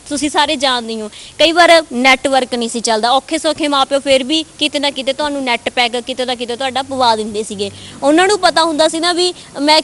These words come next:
ਕਿਵੇਂ ਸਾਰਾ ਕੁਝ ਕਰਨਾ, ਘਰ ਵੀ ਚਲਾਉਣਾ, ਤੁਹਾਡੀ ਪੜ੍ਹਾਈਆਂ ਦਾ ਵੀ ਕਰਨਾ। ਉਹਨਾਂ ਨੂੰ ਕਿਤੇ ਨਾ ਕਿਤੇ ਤੁਹਾਡੀ ਪੜ੍ਹਾਈ ਦਾ ਵੀ ਫਿਕਰ ਹੁੰਦਾ ਸੀ ਵੀ ਹਾਂ, ਅਸੀਂ ਤਾਂ ਜੋ ਕਰ ਲਿਆ, ਸਾਡੇ ਬੱਚਿਆਂ ਨੇ ਅੱਗੇ ਜਾ ਕੇ ਵੱਡੇ ਵੱਡੇ ਮੁਕਾਮ ਹਾਸਲ ਕਰਨੇ ਨੇ, ਵੱਡੇ ਅਫਸਰ ਬਣਨਾ ਹੈ।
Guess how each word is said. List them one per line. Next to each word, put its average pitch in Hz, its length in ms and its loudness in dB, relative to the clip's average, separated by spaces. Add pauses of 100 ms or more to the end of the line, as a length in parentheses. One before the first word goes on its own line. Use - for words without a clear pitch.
ਕਿਵੇਂ 294 320 4
ਸਾਰਾ 285 260 2
ਕੁਝ 294 220 -4
ਕਰਨਾ, 247 340 0
ਘਰ 277 280 6
ਵੀ 254 140 -2
ਚਲਾਉਣਾ, 247 400 -4
ਤੁਹਾਡੀ 254 320 0
ਪੜ੍ਹਾਈਆਂ 254 500 2
ਦਾ 233 100 0
ਵੀ 247 120 -4
ਕਰਨਾ। 240 300 -2
ਉਹਨਾਂ 302 280 0
ਨੂੰ 349 100 0
ਕਿਤੇ 330 200 -2
ਨਾ 330 100 2
ਕਿਤੇ 330 240 0
ਤੁਹਾਡੀ 311 580 2
ਪੜ੍ਹਾਈ 339 380 4
ਦਾ 269 140 2
ਵੀ 294 120 -2
ਫਿਕਰ 269 280 0
ਹੁੰਦਾ 220 260 -4
ਸੀ 247 140 -8
ਵੀ 285 200 -4
ਹਾਂ, 247 340 -2
ਅਸੀਂ 269 160 -6
ਤਾਂ 285 100 4
ਜੋ 277 180 0
ਕਰ 262 220 0
ਲਿਆ, 269 240 0 (240)
ਸਾਡੇ 285 300 2
ਬੱਚਿਆਂ 277 400 -2
ਨੇ 294 180 -4
ਅੱਗੇ 247 200 -4
ਜਾ 262 100 2
ਕੇ 285 160 -2
ਵੱਡੇ 240 320 2
ਵੱਡੇ 269 300 4
ਮੁਕਾਮ 254 460 2
ਹਾਸਲ 254 380 -2
ਕਰਨੇ 240 280 -2
ਨੇ, 254 100 0
ਵੱਡੇ 240 360 4
ਅਫਸਰ 240 260 -2
ਬਣਨਾ 233 280 0
ਹੈ। 240 60 -2